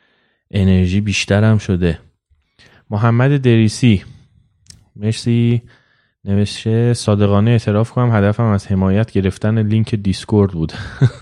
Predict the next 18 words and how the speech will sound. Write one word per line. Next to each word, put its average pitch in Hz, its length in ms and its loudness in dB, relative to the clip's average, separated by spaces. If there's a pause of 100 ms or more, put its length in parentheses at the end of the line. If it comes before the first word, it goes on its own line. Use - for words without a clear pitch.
(1400)
محمد، 107 840 0
آره، 123 300 4
ما 123 200 4
چون 139 280 0
برای 127 500 2 (920)
توی 110 200 2
صفحه 107 360 0
هامی 95 220 2
باش 95 260 -2
و - 20 0
وبسایتمون 98 580 0
هم 98 120 2
نوشتم، 90 460 -2 (800)
اه، 87 300 -2
برای 85 460 0
حامیای 98 1040 0
رادیونیس 90 720 -2
یه 101 400 -2